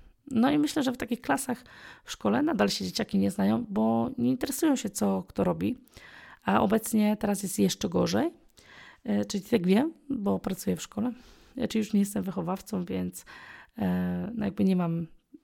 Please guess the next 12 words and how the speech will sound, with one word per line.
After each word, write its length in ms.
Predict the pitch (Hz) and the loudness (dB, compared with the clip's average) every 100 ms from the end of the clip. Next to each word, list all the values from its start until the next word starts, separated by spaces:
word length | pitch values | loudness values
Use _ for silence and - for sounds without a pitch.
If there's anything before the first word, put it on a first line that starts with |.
| - | -4
mm, 320 | 202 196 190 226 | -2 0 -2 -2
nie 120 | 214 | 0
mam 160 | 185 180 | 0 0
tego 260 | 185 160 | -6 -8
problemu, 480 | 165 190 175 185 185 | -4 -2 2 2 2
<laughs> 40 | - - | -2 -2
że 180 | 185 180 | 0 0
jakoś 340 | 180 180 - | -2 -4 -4
muszę 440 | 185 175 - 180 170 | -4 -4 -2 -2 -2
zorganizować 680 | - 180 175 180 170 165 - | -4 -2 -2 0 -2 -4 -6
ten 240 | 165 160 | -6 -6
dzień. 220 | 170 202 | -2 -2